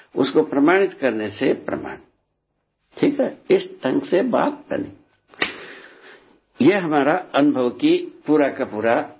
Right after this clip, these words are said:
झांकी ऐसा सजे। उसके बाद यह अंतर्मुखी बहिर्मुखी की बात आई।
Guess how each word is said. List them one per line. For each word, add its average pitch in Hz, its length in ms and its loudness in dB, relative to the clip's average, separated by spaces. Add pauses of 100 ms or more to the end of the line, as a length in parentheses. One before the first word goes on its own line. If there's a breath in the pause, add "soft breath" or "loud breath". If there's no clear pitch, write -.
(240)
झांकी 117 640 0
ऐसा 123 260 0
सजे। - 380 -12 (1700 loud breath)
उसके 147 300 2
बाद 185 440 2
यह 165 180 2
अंतर्मुखी 170 560 2
बहिर्मुखी 143 600 2
की 147 160 0
बात 110 360 2
आई। 143 340 -8